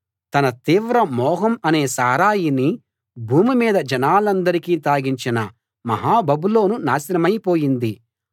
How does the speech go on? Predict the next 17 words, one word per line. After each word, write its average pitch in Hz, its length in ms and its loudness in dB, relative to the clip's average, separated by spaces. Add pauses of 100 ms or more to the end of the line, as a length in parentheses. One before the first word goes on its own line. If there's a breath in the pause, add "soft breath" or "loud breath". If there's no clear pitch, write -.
(160)
ఆ 123 140 2
మద్యమే 156 720 0 (500)
తీవ్ర 214 300 0 (100)
ఆగ్రహాన్ని 180 640 0
తెచ్చిపెట్టింది" 151 920 -6
అని 226 100 0
చెప్పాడు. 143 580 -4 (420)
తరువాత 190 480 2 (240)
మూడవ 220 420 2
దూత 190 300 -2 (320)
వీరి 139 280 -2
వెనకే 131 460 -2
వచ్చి 190 480 -2 (380)
పెద్ద 151 260 0
స్వరంతో 185 580 -2
ఇలా 135 280 -2
చెప్పాడు, 131 600 -6